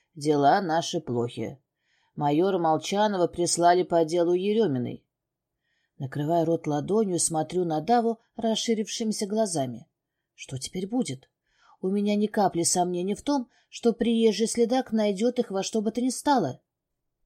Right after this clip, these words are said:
«Помешай ему», — выпаливаю. «Как?» Дава кладет руку на мое колено и поглаживает, а я даже не чувствую ничего от страха за брата.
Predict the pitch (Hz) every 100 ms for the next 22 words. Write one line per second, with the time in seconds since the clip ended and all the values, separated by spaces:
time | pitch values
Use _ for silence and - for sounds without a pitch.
0 | _ _ _ _ _ _ _ _ 143 180
1 | - 294 247 160 147 - _ - 190 -
2 | 170 143 143 139 139 - _ _ _ _
3 | _ 147 160 156 - - _ _ _ _
4 | _ _ 226 277 269 233 220 208 214 190
5 | 196 202 170 160 151 147 139 160 240 262
6 | 262 277 269 262 214 294 - 123 135 -
7 | _ _ _ - 165 165 165 160 175 165
8 | 180 - 262 - 196 190 180 190 190 185
9 | - 202 185 - 196 - 180 220 202 240
10 | 190 - 131